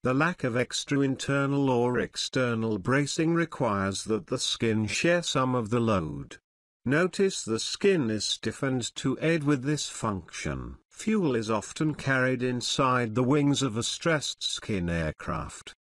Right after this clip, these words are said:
The joints in the wing can be sealed with a special fuel-resistant sealant, enabling fuel to be stored directly inside the structure.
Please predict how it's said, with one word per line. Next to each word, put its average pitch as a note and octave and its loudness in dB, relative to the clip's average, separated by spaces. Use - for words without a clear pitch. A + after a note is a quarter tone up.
The A#2 0
joints D3+ 0
in D#3 6
the C#3+ 6
wing F#3 4
can A#2 -2
be A#2 -2
sealed A2 0
with G2+ 0
a G#2+ 0
special D3+ -2
fuel-resistant C3+ 0
sealant, C3 0
enabling A2 0
fuel C3+ 2
to - -4
be A#2+ 2
stored D#3 0
directly C3 0
inside G2+ 0
the A#2 -2
structure. - -6